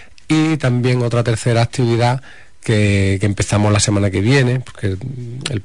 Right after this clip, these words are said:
decir primera, segunda, tercera no quiere decir que vayan en ese orden cronológico. Y otra tercera que son rutas que vamos a hacer en bici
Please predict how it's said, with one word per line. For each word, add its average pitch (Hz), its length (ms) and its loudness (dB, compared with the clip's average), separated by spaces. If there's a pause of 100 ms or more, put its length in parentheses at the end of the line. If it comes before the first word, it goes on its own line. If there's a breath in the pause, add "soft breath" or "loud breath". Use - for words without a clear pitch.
decir 110 380 -6
primera, 110 320 0
segunda, 104 300 0
tercera 110 400 -2
no 95 160 -4
quiere 95 180 -2
decir 95 340 -6
que - 120 -8
vayan 95 260 0
en 95 140 0
ese 95 240 -2
orden 95 320 0
cronológico. 110 760 0 (460 loud breath)
Y 120 160 -4
otra 117 200 0
tercera 120 440 0
que 95 560 -2 (180 loud breath)
son 117 400 0
rutas 127 640 0
que - 100 -6
vamos 107 220 0
a 113 60 0
hacer 110 560 0
en 107 180 0
bici 139 480 0